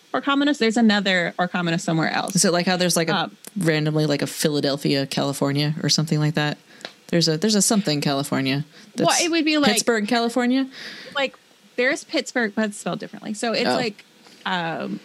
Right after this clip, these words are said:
Speaker 1: it would be, like, Paris, Texas versus Paris,
Speaker 2: Okay.
Speaker 1: Kentucky.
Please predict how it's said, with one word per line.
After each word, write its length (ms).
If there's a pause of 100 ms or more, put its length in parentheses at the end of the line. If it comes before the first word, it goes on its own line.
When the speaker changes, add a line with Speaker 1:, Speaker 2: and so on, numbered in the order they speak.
(680)
Speaker 1:
it 80
would 160
be, 180
like, 280 (260)
Paris, 480
Texas 600
versus 560 (100)
Paris, 200
Speaker 2:
Okay. 340
Speaker 1:
Kentucky. 640